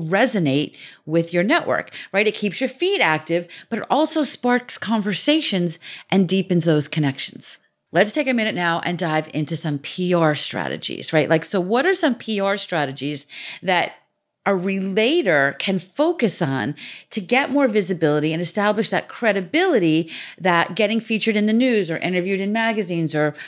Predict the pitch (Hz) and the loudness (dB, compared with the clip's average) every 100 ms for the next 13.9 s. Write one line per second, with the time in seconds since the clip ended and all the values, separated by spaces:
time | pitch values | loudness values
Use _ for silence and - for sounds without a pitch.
0 | - - 302 311 185 156 - - - - | -8 2 2 2 0 -2 -4 -10 -18 -10
1 | - 190 180 175 - 180 170 165 294 247 | 2 4 4 -2 0 2 2 2 4 4
2 | - 175 160 170 180 254 170 - - 190 | 2 0 0 0 2 2 2 -2 0 0
3 | - _ _ _ 262 277 302 - - - | -2 _ _ _ 2 4 2 -2 -10 -4
4 | 226 196 240 220 196 180 175 175 185 - | -2 0 2 2 2 0 2 4 2 0
5 | 165 - 135 - 147 185 175 - - 175 | -2 -2 -6 -8 -2 0 0 -6 -4 0
6 | 170 170 165 151 135 151 160 151 143 143 | 2 4 4 4 4 2 0 0 0 0
7 | 143 127 147 - 233 269 330 277 - - | 2 2 -2 -2 2 2 2 -2 -6 -2
8 | 277 233 214 196 180 202 233 - 202 196 | 0 2 2 0 2 2 2 0 2 2
9 | 190 - - - - - - 196 202 202 | 0 -4 -18 -20 -20 -10 0 2 4 4
10 | 202 190 185 185 190 208 190 - 170 151 | 4 4 4 2 2 0 -4 -2 -2 0
11 | 147 160 - 247 285 285 - 233 226 214 | -2 -4 -4 0 0 0 -2 0 2 0
12 | - 220 208 - 170 147 151 185 208 202 | 0 0 0 -2 -2 0 0 0 -2 0
13 | 196 180 175 - - 160 135 135 | 0 2 0 0 -4 -2 0 0